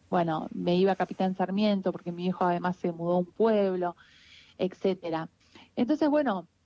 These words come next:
claro, yo después cuando encontré ese libro y empecé a ver por qué yo estaba investigando este tema, tenía un claro sentido para con mi historia, ¿no? Cuando uno dice,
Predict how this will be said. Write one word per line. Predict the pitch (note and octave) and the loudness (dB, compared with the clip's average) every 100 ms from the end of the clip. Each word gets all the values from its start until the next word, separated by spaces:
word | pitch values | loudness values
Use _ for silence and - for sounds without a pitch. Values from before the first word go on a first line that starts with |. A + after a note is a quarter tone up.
| _ _ | _ _
claro, | C#4 C#4 G3 F3 | 0 0 0 -6
yo | - B3 | -8 -4
después | C4 - D4 C4+ | -4 -4 -4 -4
cuando | - F#3 | -4 -8
encontré | F3 F3 F#3 A#3+ | -6 -10 -4 -4
ese | B3+ | 0
libro | B3+ C#4 A#3 | 2 2 2
y | F3 E3+ | 0 -2
empecé | E3 F3 - | -4 -6 2
a | A3+ | 2
ver | B3 B3 | 4 0
por | F3 E3+ | -4 -8
qué | - C4+ G#3 F3 _ | -2 0 0 -4 _
yo | - | -8
estaba | F#3 G#3 G3+ | -4 -2 -2
investigando | F#3 - F#3 F#3+ G3+ | -4 -6 -2 -2 -2
este | F#3 G#3+ | -2 0
tema, | A#3 A#3 A#3 B3 - | 0 2 0 0 -4
tenía | F#3 F#3+ A#3+ G#3+ - _ _ | -8 -2 0 -2 -4 _ _
un | G3 F#3 F#3 F3 | -8 -6 -6 -4
claro | - G#3 G3 F#3+ | 0 2 2 -2
sentido | F#3 F3+ F3 F#3+ F#3+ F#3+ F#3 | -4 -10 -8 -2 0 0 -2
para | - F3 | -4 -2
con | F3 F3+ F3+ | -4 -8 -8
mi | |
historia, | E3+ - F#3+ F3+ D#3+ D#3+ | -14 -2 0 0 -2 -6
¿no? | D#3+ F#3+ | -4 -2
Cuando | - F3 | -2 -2
uno | F3+ F#3 | 0 0
dice, | F#3 - F3+ | 2 2 0